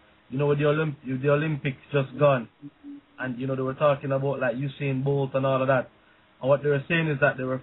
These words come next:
finding the D N A in the Europeans and the D N A with the, with, with, like, Usain Bolt to be very si-, very similar, if not same. You understand me? And they, they were like, "Well,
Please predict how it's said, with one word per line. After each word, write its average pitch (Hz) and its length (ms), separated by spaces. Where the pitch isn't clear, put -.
finding 151 400
the 127 80
D 160 220
N 147 100
A 127 420
in 131 80
the 131 80
Europeans 131 840
and 120 140
the 117 60
D 147 380
N 143 120
A 135 680
with 131 200
the, 131 80
with, 135 120
with, 131 200
like, 131 240
Usain 139 540
Bolt 135 280
to 147 80
be 135 120
very 127 440
si-, 185 220
very 147 380
similar, 175 360
if 131 140
not 151 220
same. 147 380
You 147 80
understand 139 480
me? 113 80
And 113 260
they, 131 140
they 139 80
were 143 100
like, 139 260
"Well, 139 360